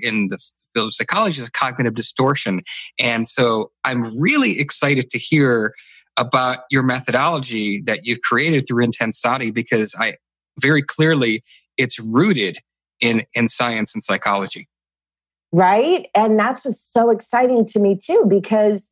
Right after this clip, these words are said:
Speaker 2: you know, I think, and when, when we understand that, exactly what you just said, that it's rooted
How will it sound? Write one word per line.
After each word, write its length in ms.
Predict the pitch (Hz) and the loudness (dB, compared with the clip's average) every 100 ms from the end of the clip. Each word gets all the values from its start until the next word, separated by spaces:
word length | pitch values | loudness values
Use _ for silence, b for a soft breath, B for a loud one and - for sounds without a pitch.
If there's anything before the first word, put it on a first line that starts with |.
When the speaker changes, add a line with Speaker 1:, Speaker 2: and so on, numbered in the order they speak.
| _ _ _ _ _ | _ _ _ _ _
Speaker 2:
you 140 | 208 247 | 4 6
know, 100 | 240 | 6
I 140 | 214 | 2
think, 240 | 220 285 254 202 | 0 0 0 0
and 120 | 202 | 2
when, 260 | 208 202 - | 2 0 0
when 240 | 202 190 | 0 2
we 200 | 202 196 - | 4 2 2
understand 880 | 208 220 185 - - 180 202 208 143 | 2 2 0 -6 -2 2 4 2 0
that, 260 | 131 - - - | -2 -2 -6 -2
exactly 440 | 165 180 185 214 | 0 0 0 0
what 160 | 185 170 | -2 -2
you 80 | 160 | -4
just 220 | 165 - | -4 0
said, 220 | 180 156 | 2 2
that 140 | 156 156 | 0 -2
it's 160 | - | -4
rooted 600 | 165 156 247 294 175 131 | -2 2 4 4 2 0